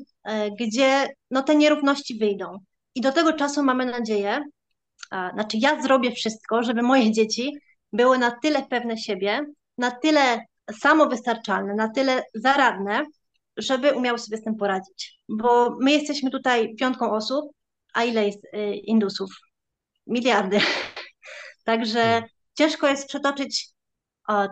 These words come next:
Speaker 1: taki koncept rodziny, e, na większą skalę, no ale warto
Speaker 2: Mhm.
Speaker 1: zacząć od, od zarodka. Mam
Speaker 2: Mhm.
Speaker 1: nadzieję, że, e, nasionka,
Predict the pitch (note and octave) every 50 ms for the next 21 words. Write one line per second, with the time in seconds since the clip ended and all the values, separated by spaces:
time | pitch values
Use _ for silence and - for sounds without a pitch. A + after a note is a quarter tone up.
0 | - - C4 C#4 C#4+ C#4+ C4+ - B3+ C4+ C4 - C4 - - B3 A#3+ A#3+ A3 A3+
1 | A3+ G#3+ G#3 G#3+ G#3+ A3 A3 _ _ _ _ _ _ _ _ _ - G3+ G3+ G3
2 | G3 G3 F#3+ F#3 F#3 F#3+ F#3+ - _ _ _ _ _ _ - A3 A3 G#3+ C4+ C4
3 | - - A3+ A3 - - G#3+ G3+ G3+ G3+ A3+ D4+ D4+ - _ _ _ _ _ _
4 | - B3+ B3+ C4+ C#4+ C4 C#4+ C#4+ C#4+ C#4 C4 - B3 A#3 - A3 A3 A#3 A3+ -
5 | - - _ _ _ _ - G3+ G3+ G3+ - - - - - - - - G3+ F#3+
6 | A3 G#3+ G3 F#3 F#3 - - - - - _ _ _ _ _ _ _ _ _ -
7 | A3 A3+ A#3+ B3+ B3+ B3+ B3+ C4+ C#4 C4+ C4+ C4 A3 C4 B3 A#3+ A#3+ A#3+ A#3 G#3+
8 | - - A3 G#3+ G#3 G3+ G#3 G#3 G3+ - _ _ A3+ A3+ A#3 A3+ - C4+ C4 C4
9 | - - A#3 A3 G#3+ G#3 G#3